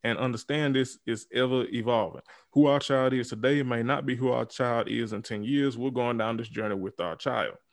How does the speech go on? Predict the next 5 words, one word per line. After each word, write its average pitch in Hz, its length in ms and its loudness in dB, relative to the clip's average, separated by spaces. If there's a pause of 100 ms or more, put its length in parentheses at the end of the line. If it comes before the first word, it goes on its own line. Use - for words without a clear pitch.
(540)
Uh, 98 480 2 (760)
Zaya 135 320 6
started 107 380 2
all 95 180 0
this. 87 260 -8